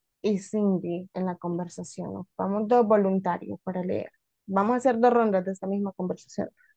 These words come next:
Ocupamos dos voluntarios, una para Janet y una para Cindy. Tatiana, please, usted nos ayuda leyendo Janet.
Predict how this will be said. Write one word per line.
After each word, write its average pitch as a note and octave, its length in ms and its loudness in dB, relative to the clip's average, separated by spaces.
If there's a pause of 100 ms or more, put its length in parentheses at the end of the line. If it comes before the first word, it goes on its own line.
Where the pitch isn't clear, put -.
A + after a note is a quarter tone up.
(360)
Ocupamos G#3 560 0
dos A#3 140 6
voluntarios, G3+ 600 -2
una G#3 160 -2
para G3+ 240 4
Janet A#3 400 4
y G3+ 140 4
una G3 160 2
para F#3 260 -4
Cindy. F#3 240 -10 (840)
Tatiana, G#3 680 0
please, E4 360 -2
usted A3+ 220 -4
nos A3 200 0
ayuda G#3+ 260 2
leyendo G#3+ 680 0
Janet. C4+ 460 -2